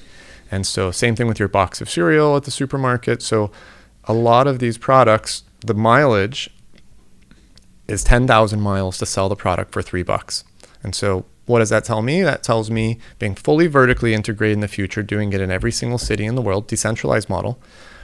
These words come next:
We, if you were selling it, you could probably sell that same product for a dollar and still have a higher margin. But now we're putting ads on it,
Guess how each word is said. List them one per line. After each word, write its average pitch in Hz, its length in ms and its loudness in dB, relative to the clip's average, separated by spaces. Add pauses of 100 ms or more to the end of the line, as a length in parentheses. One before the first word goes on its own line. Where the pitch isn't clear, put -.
(140)
We, 123 260 4
if 127 200 -2
you 131 80 0
were 120 100 2
selling 143 380 2
it, 117 120 0
you 120 100 -4
could 131 120 -2
probably 117 260 0
sell 113 260 0
that 123 200 2
same 98 220 -6
product 98 400 -2
for 90 140 -4
a 87 40 -4
dollar 110 540 0 (280)
and 98 120 -4
still 107 220 -2
have 101 160 2
a 92 80 2
higher 104 420 -2
margin. 117 600 -4 (800)
But 160 460 4 (240)
now 120 220 2
we're 117 80 4
putting 113 280 0
ads 107 320 0
on 92 160 0
it, 107 140 -4